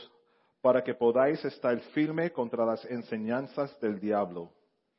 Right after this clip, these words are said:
Porque no tenemos lucha contra sangre y carne, sino contra principados,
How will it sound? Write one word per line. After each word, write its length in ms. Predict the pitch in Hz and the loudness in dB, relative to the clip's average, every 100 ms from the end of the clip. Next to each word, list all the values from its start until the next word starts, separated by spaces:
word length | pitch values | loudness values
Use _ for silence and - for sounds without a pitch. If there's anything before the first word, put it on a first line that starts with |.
| _ _ _ _ _ _ _ _ _ _ _ | _ _ _ _ _ _ _ _ _ _ _
Porque 320 | 139 139 131 | 2 4 2
no 180 | 147 170 | 2 2
tenemos 480 | 175 170 165 156 | 2 2 0 0
lucha 320 | 147 156 - 156 | 0 0 0 -2
contra 340 | 151 - 139 | -2 -2 -4
sangre 400 | - 139 151 156 131 | -2 -4 -2 -2 -2
y 100 | 123 | -2
carne, 420 | 120 117 120 120 - | 0 2 0 -4 -6
sino 280 | 113 135 | -4 -4
contra 340 | 147 143 156 151 | -2 -6 -4 -6
principados, 1000 | 127 117 - 113 120 127 147 160 - | -6 -8 -8 -6 0 2 2 -2 -6